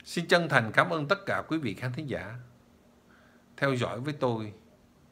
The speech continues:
Góc Nhìn Hoàng Duy Hùng chiều ngày hai tháng hai năm hai nghìn không trăm hai mươi mốt.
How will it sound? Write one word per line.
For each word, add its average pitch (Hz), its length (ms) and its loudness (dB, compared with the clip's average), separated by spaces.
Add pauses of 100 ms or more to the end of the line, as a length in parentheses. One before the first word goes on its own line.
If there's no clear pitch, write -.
(300)
Góc 185 260 0
Nhìn 101 200 0
Hoàng 90 340 -2
Duy 101 60 -4
Hùng 87 260 -8 (1200)
chiều 123 280 6
ngày 107 160 0
hai 123 340 2
tháng 143 120 -4
hai 127 260 4
năm 113 200 0
hai 113 160 2
nghìn 95 240 -4
không 110 200 -8
trăm 98 200 -6
hai 104 120 -4
mươi 101 100 -6
mốt. 117 120 -4